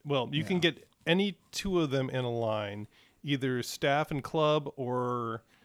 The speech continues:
Speaker 1: staff and Noel or club and crown, but, uh, or crown and, and, uh,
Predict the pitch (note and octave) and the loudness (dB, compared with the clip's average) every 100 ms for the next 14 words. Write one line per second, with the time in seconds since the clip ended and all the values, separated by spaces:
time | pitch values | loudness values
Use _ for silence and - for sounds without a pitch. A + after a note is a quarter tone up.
0 | _ _ _ _ - - D3+ C#3+ C3+ C#3 | _ _ _ _ -12 0 4 6 4 2
1 | - C#3 B2+ B2 A#2 A#2 A#2+ C3+ C3 C#3+ | -2 -2 0 0 0 -4 -6 -2 0 2
2 | C#3+ C#3 C#3 B2+ B2 A2+ A2+ A2 A2 G#2+ | 2 2 0 -2 -4 -4 -4 -4 -6 -8
3 | _ _ - D#3 C#3 C3+ B2+ - B2 A#2 | _ _ -4 2 4 4 0 -8 -8 -8
4 | A2+ - C#3 C3+ B2+ B2+ B2+ A#2 A#2+ G#2+ | -10 -4 0 2 0 -2 -4 -6 -6 -6
5 | - A#2 A#2+ A#2+ - C#3 C3 A#2+ A2+ A2 | -10 -8 -4 -6 -2 0 0 0 -4 -6
6 | - _ - A#2 A2 A2 G#2 A#2 G#2+ G2+ | -10 _ -12 -8 -6 -6 -6 -6 -6 -6